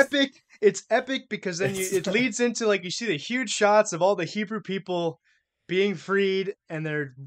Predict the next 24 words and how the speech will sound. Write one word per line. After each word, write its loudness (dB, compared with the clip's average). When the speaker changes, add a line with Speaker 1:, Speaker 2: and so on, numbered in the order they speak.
Speaker 1:
going -2
to -4
the -2
promised -4
land, -12
baby. -12
Speaker 2:
That's -8
all 2
well 2
and -4
good. 2
I'm -4
just -6
saying -2
the -4
forced -2
musical -6
in -10
a -10
movie -10
is -14
cringy -12
to -20
me. -20